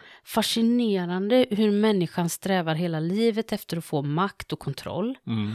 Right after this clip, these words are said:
Speaker 1: Och samtidigt söker vi områden där vi får släppa kontrollen.
Speaker 2: Mm.
Speaker 1: Visst är det fascinerande?
Speaker 2: Mm. Men det har väl att göra just det där med att det, ma-, man är inte utsatt för en, en slags påtvingad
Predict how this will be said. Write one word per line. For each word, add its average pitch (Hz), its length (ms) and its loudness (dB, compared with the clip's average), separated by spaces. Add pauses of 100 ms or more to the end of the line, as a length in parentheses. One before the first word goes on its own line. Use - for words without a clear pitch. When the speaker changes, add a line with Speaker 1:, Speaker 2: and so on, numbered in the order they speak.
(160)
Speaker 1:
Och 208 140 0
samtidigt 170 960 0 (340)
söker 160 640 0
vi 143 100 -4
områden 143 640 0
där 156 120 0
vi 151 80 -4
får - 160 -14
släppa - 500 -6
kontrollen. 170 580 -6
Speaker 2:
Mm. 113 360 -6 (840)
Speaker 1:
Visst 202 280 0
är 120 300 -2
det 147 100 -6
fascinerande? 156 640 -2
Speaker 2:
Mm. 107 240 -6 (600)
Men 113 100 0
det 131 100 4
har 127 240 6
väl 131 120 2
att 156 60 -2
göra 123 340 0
just 117 240 -6
det 110 60 -10
där 104 180 -6
med 101 160 -8
att 98 140 -12
det, 110 220 -8 (480)
ma-, 117 400 -6
man 117 200 -4
är 120 40 -2
inte 117 160 -6
utsatt 110 680 -6
för 107 280 -6
en, 101 460 -8
en 98 80 -10
slags 101 320 -10
påtvingad 117 960 -6